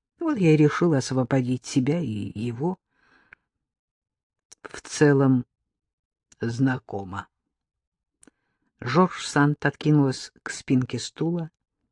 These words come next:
и пристально посмотрела ей в глаза.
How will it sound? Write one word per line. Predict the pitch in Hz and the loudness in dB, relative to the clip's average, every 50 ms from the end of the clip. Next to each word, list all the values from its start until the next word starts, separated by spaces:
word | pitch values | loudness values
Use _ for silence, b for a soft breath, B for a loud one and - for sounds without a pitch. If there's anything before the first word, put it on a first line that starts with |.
| _ _ _ _ _ _ _ _ _ _ _ | _ _ _ _ _ _ _ _ _ _ _
и | 123 123 | -6 -4
пристально | - - 139 156 180 - - - - 170 170 170 | -2 0 2 4 2 2 0 -2 0 2 2 2
посмотрела | 175 - 170 - - 170 151 - - 120 131 139 | 0 -2 -4 0 2 0 0 0 -2 -4 -2 -2
ей | 143 131 127 127 | -2 -2 -4 -4
в | 120 123 | -6 -6
глаза. | 127 131 123 117 113 113 104 104 - - - | -8 -8 -8 -8 -10 -12 -14 -12 -12 -12 -14